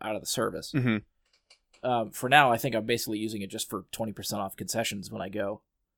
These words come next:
Speaker 1: which again still pays for itself after two or three visits to the theater. So
Speaker 2: Mm-hmm.
Speaker 1: I, I can't complain about that either.
Speaker 2: Fair enough. Fair enough. Um, well, at least, uh, uh, uh, yeah, maybe we can, um,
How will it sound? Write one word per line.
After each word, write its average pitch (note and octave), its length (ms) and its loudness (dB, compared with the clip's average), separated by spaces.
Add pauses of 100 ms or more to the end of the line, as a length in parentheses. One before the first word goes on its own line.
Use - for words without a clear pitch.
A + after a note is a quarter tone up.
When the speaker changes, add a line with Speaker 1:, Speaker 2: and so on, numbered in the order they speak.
(420)
Speaker 1:
which D3+ 180 2
again G#3 220 6
still D#3+ 240 4
pays C#3+ 260 4
for A#2 100 -2
itself G#2+ 320 2
after G#2+ 240 -2
two - 160 -4
or A#2+ 80 0
three A#2 200 0
visits G2+ 320 -8
to G2 100 -12
the - 100 -16
theater. A2 320 0
So - 180 -6
Speaker 2:
Mm-hmm. C3 220 6 (320)
Speaker 1:
I, A#2 100 -6 (140)
I A2+ 60 -2
can't A2 240 -8
complain G#2 260 -8
about F#2+ 200 -8
that G#2 180 -4
either. G2+ 240 -8 (500)
Speaker 2:
Fair D#3+ 140 10
enough. G#2 180 6
Fair G#2 200 2
enough. - 240 2 (960)
Um, C3+ 560 8
well, E3 220 8
at D#3+ 120 2
least, E3 300 4
uh, - 40 -8
uh, D3 360 0
uh, F3 240 2
yeah, D#3 220 4 (140)
maybe D#3 220 2
we D3 100 4
can, C#3 220 2
um, B2 320 0